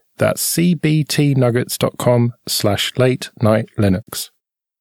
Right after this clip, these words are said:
On to a bit of admin then, and first of all, thank you everyone who supports us with PayPal and Patreon. We really do appreciate that.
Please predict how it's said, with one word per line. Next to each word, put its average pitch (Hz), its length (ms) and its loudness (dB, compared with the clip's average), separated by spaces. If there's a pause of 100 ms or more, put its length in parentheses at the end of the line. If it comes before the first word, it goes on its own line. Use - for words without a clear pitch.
(240)
On 120 120 4
to 135 120 2
a 127 40 2
bit 156 80 2
of 147 80 2
admin 147 320 2
then, 107 200 0
and 107 140 0
first - 260 0
of 131 60 4
all, 123 140 4
thank 131 260 0
you 120 80 4
everyone 104 360 2
who 107 120 0
supports - 420 -2
us 101 160 2
with 101 160 2
PayPal 101 340 0
and 101 100 0
Patreon. 120 480 2
We 104 300 0
really 101 180 4
do 101 100 2
appreciate 104 420 0
that. - 280 -2